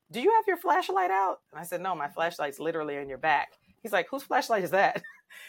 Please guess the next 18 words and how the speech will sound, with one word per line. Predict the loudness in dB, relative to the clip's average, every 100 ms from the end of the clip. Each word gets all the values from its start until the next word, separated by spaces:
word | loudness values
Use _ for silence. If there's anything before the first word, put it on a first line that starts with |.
| -4
You | 2
know, | 4 4
and |
then, | 4 -2 -4
you | -6
know, | -4
so | -6
you | -6
can't, | -4 2 2 0 -10 -6
you | 2
don't | 4 4
ever | 2
wanna | -2 -2
get | -4 -6
complacent | -8 -6 -2 -2 -4 -6
on | -6 -4
things. | -6 -6 -8
And | -12